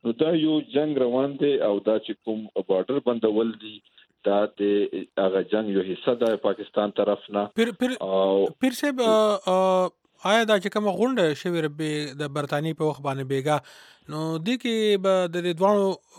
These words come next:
Speaker 2: ملکونو ترمنځ، افغانستان او پاکستان ترمنځ چې کوم تم تاوتریخوالی زیات شوی دی، آ، څه ګڼئ چې د دې به پکې څه نتیجې راوتې وي، څه لاره به جوړه شي، خبرو اترو ته به کینی که نه؟
Speaker 1: نو اوس دې کې داسې کی-، کیسه داسې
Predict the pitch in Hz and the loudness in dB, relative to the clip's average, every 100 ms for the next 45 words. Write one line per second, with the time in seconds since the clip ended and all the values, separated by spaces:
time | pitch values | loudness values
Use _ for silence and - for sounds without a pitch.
0 | 156 151 156 151 214 208 175 170 170 165 | -10 -6 -6 -4 -4 -2 -2 -2 0 0
1 | 151 147 139 165 160 156 139 - 160 151 | 0 -2 -2 -4 -2 -4 -6 -6 -6 -6
2 | 143 156 151 139 135 120 120 143 131 - | -6 -4 -6 -6 -6 -8 -10 -14 -12 -6
3 | 160 151 _ 170 165 147 139 156 151 147 | -6 -6 _ 0 2 0 -4 0 2 0
4 | 135 131 127 - 190 147 139 160 - - | -4 -6 -6 -2 -2 0 -4 -8 -12 -20
5 | - _ - 135 139 131 220 208 196 202 | -20 _ -14 -12 -10 -6 -4 0 0 -2
6 | 185 175 190 196 190 170 160 180 170 165 | -4 -4 -2 0 0 -2 -8 -8 -6 -6
7 | 165 151 - 156 143 156 175 214 196 233 | -8 -10 -10 -10 -8 -6 -2 0 0 0
8 | 277 247 190 196 185 170 175 190 175 170 | -4 -4 -4 -4 -4 -2 2 2 2 -2
9 | 220 226 - 202 175 175 180 160 170 165 | -4 -4 -6 -6 -4 -2 -2 -2 -6 -6
10 | 143 131 202 208 165 143 147 - _ _ | -8 -8 -8 -6 -6 -10 -12 -16 _ _
11 | _ _ _ _ _ _ _ - 151 170 | _ _ _ _ _ _ _ -4 0 2
12 | 175 170 175 190 175 - 143 151 156 143 | 2 2 0 0 0 0 0 0 0 0
13 | 151 151 139 - 92 - - 127 131 131 | 0 0 -4 -4 -6 -4 0 2 2 0